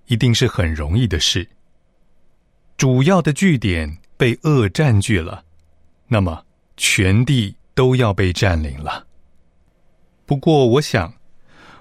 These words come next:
我试图通过一个简单的比喻和象征来表达，应该会更加容易理解。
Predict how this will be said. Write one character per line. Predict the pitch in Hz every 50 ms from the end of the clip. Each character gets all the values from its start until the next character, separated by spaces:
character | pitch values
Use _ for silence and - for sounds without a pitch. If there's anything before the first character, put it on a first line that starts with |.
| - -
我 | 123 120 120 120 117 120
试 | - - - 165 143 127
图 | - - 117 113 113
通 | - - 131 135 139
过 | - 135 113
一 | 104 101
个 | - 113
简 | 101 - - 101 92 87 95
单 | - 120 123
的 | 117 107
比 | - 90 82 85
喻 | 98 101
和 | 95 - 101 95
象 | - - 135 117 107 104
征 | - 117 117 113 113
来 | 107 95 95
表 | 98 - 95 78 73 76
达， | - 80 78 78 78 78 85 101 - _ _ _ _ _ _ _ -
应 | 131 131
该 | 120 127 123 120
会 | - 131 113 107
更 | - 139 113 101
加 | - 117 117 120
容 | 107 92 82 92
易 | 113 107 90
理 | 80 80 80 87
解。 | - - 90